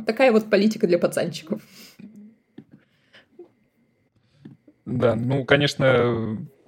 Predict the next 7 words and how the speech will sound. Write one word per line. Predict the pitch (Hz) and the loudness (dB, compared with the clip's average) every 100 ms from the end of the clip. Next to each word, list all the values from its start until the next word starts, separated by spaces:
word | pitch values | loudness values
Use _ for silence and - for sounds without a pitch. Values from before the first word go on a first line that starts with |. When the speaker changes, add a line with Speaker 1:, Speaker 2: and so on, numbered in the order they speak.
| _ - | _ -6
Speaker 2:
это, | - - - - | -2 0 0 -4
<laughs> | - - - 226 - - - - 220 - | -8 -6 -4 -4 -4 -16 -20 -20 -18 -4
мне | - | 0
кажется, | 147 131 127 | 0 4 4
обычное | 160 - 135 | 4 2 2
дело, | 120 147 | 6 6
когда | 143 120 117 120 120 117 110 | 6 2 4 6 8 6 4